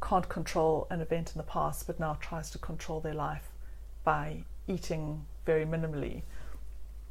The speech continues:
So that's what I'm looking for in the story, and then trying to help them understand how the gospel answers that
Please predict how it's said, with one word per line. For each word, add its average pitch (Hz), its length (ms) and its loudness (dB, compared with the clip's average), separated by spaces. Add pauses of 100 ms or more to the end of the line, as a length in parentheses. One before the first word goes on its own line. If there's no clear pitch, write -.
(140)
So 202 140 6
that's 190 240 10
what 196 80 8
I'm 175 140 10
looking 180 260 6
for 170 220 8
in 160 80 4
the 160 40 0
story, 160 460 6
and 160 320 0 (460)
then 170 240 6
trying 175 260 2
to 170 60 0
help 180 240 2
them 175 160 4
understand 156 600 0
how 175 140 -2
the 165 100 0
gospel - 480 0
answers - 300 -2
that - 360 -2